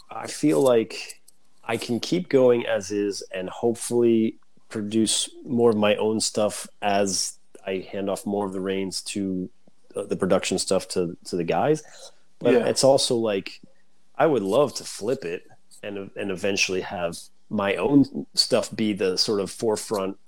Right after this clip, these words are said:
Speaker 1: and just take on custom stuff here and there. Like, I mean, I'm sure everybody would want that same thing. But I guess the advantage I have is I s-, I sort of have the infrastructure kind of set up to, if I could, you know, start producing my own stuff.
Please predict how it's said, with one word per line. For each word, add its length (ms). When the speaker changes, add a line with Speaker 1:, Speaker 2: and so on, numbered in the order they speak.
Speaker 1:
and 420
just 280
take 200
on 160
custom 400
stuff 600
here 160
and 120
there. 220
Like, 220
I 40
mean, 160
I'm 100
sure 220
everybody 460
would 180
want 180
that 120
same 240
thing. 320
But 140
I 100
guess 220
the 100
advantage 400
I 80
have 220
is 80
I 40
s-, 240
I 120
sort 260
of 40
have 320
the 120
infrastructure 800
kind 200
of 80
set 260
up 220
to, 520
if 220
I 100
could, 480
you 120
know, 180
start 320
producing 480
my 140
own 180
stuff. 560